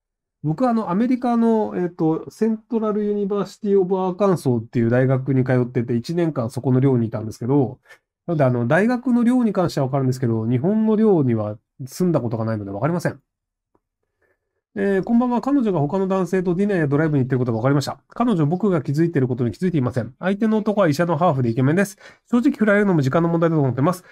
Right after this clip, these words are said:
相手の男と関わるのをやめさせるのは不可能でしょうか？別に関わってもいいんじゃないの？いや、その彼女として付き合っていて、で、そのイケメンの医者とも付き合いたいっていうのであれば、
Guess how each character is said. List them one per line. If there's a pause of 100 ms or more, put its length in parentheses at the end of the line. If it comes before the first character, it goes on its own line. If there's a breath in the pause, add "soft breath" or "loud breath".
(100 loud breath)
相
手
の
男
と
関
わ
る
の
を
や
め
さ
せ
る
の
は
不
可
能
で
し
ょ
う
か？ (400 soft breath)
別
に
関
わ
っ
て
も
い
い
ん
じ
ゃ
な
い
の？ (1400)
い
や、
そ
の
彼
女
と
し
て (240 loud breath)
付
き
合
っ
て
い
て、 (320 soft breath)
で、
そ
の
イ
ケ
メ
ン
の
医
者
と
も
付
き
合
い
た
い
っ
て
い
う
の
で
あ
れ
ば、